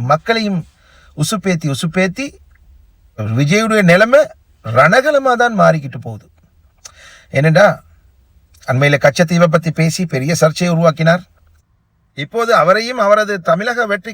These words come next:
கழகத்தையும் நெருக்கடிக்குள் தள்ளியது ஒரு பெரிய அராஜகமாகவும் ஒரு அடக்குமுறையாகவும் கதைக்கிறார். என்ன காரணம்னு சொன்னா பார்க்க கடுப்பா இருக்குது. படத்துல தான் ஏழை எளிய மக்களை உசுப்பேத்தி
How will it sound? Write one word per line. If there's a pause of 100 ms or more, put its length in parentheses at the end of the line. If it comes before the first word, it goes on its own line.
கழகத்தையும்
நெருக்கடிக்குள்
தள்ளியது (580)
ஒரு (100)
பெரிய (140)
அராஜகமாகவும் (560)
ஒரு
அடக்குமுறையாகவும்
கதைக்கிறார். (420)
என்ன
காரணம்னு
சொன்னா (120)
பார்க்க
கடுப்பா
இருக்குது. (1120)
படத்துல
தான் (1400)
ஏழை
எளிய (120)
மக்களை (300)
உசுப்பேத்தி